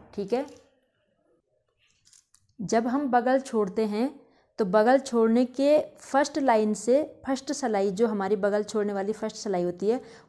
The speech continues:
वहाँ पे से न-, हम नाप लेते हैं कि कितना बनाने के बाद हमें गोल गले की कटिंग करनी है,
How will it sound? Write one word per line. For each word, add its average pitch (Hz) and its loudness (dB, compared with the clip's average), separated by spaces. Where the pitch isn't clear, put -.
वहाँ 214 0
पे 254 4
से 285 0
न-, 233 2
हम 233 0
नाप 214 2
लेते 202 0
हैं 226 -2
कि 220 -4
कितना 254 2
बनाने 208 2
के 233 2
बाद 196 0
हमें 196 0
गोल 196 0
गले 185 -2
की 233 -6
कटिंग 190 -6
करनी 165 -6
है, 165 -8